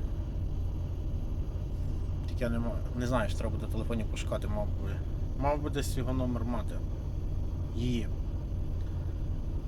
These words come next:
Смарагдовий засвітився, з'їжджає. Бо тому що... Тут приїжджав, то один брокер розмитнював, потім десь,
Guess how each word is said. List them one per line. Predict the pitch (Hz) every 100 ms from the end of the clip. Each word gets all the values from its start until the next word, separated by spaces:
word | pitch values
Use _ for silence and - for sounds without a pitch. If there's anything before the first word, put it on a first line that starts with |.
| - - - - - - - - - - - - - - - - - - - - - - - - - - - - - - - - - - - - - - - - - -
Смарагдовий | 147 160 123 110 107 101
засвітився, | 104 - 107 139 117 113
з'їжджає. | 110 117 113 92 - - - - - - - - - - - - -
Бо |
тому | - 135 135
що... | - 127 117 - - - - - -
Тут | 170
приїжджав, | - 131 127 123 135 117
то | 139
один | 131 156 180
брокер | 170 175 - 151 - - 151
розмитнював, | 143 151 156 151 139 135 127
потім | - - 120
десь, | 120 107